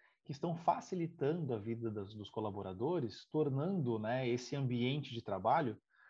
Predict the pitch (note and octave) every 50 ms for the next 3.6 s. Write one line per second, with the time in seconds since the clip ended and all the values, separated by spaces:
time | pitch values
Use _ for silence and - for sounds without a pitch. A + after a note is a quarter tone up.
0 | - _ _ C#3+ D3+ - F3 D#3 D3+ D3+ D3+ - D#3 C3+ - D3+ C3+ B2+ C3+ D#3
1 | G3+ A3 E3 - - G#2 - _ _ _ _ _ _ _ _ G2 G2+ A2 C#3 D3+
2 | - C#3 C#3 D3+ D3 - D3+ D3 C#3 D3+ D#3 D#3+ - D3+ C#3 D#3 C#3+ C#3 C#3 C#3+
3 | D3+ D3+ D3 D#3 F3+ F3 E3 - - D#3 D3+ C#3